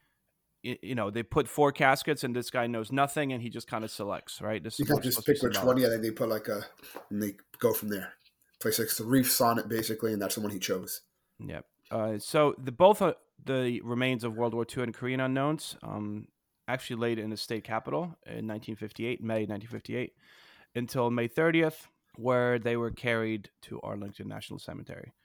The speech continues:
Speaker 1: President Eisenhower also awarded each a Medal of Honor, and they were interned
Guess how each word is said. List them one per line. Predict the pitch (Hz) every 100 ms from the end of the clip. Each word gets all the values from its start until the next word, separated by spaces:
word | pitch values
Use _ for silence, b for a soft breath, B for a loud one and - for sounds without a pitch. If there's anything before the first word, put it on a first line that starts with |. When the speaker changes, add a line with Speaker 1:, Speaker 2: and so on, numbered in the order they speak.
| _ -
Speaker 1:
President | 151 143 143
Eisenhower | 151 151 147 139
also | - 131 127 127 120 -
awarded | 117 113 110 107
each | 120 120 - - -
a | 117
Medal | 113 107
of | 110
Honor, | 131 139 143 - _ -
and | 175 175 135 131 - _
they | 123
were | 120 123
interned | 123 147 175 110 104